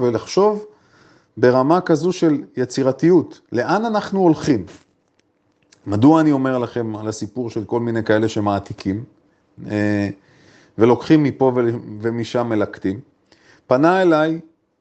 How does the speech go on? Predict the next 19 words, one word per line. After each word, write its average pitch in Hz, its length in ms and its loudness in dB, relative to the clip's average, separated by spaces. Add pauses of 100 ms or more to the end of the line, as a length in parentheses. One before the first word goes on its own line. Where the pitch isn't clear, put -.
(220)
<clears throat> - 640 -20
פנו 131 200 4
אליי 160 140 6
למעשה 120 380 -2
משהו 139 260 -6
כמו 139 160 -2
ארבעה 117 340 0
אנשים, 110 380 -6 (340)
ואמרו 139 200 -2
לי 240 80 0
שהם 151 220 0
ראו 180 260 2
פרסומות 147 580 0
באינטרנט. 117 640 -4 (1200)
אחד 190 300 2
ראה 190 200 2
פרסומת 175 720 0 (100)
ואף 139 320 0
השתכנע 147 680 -2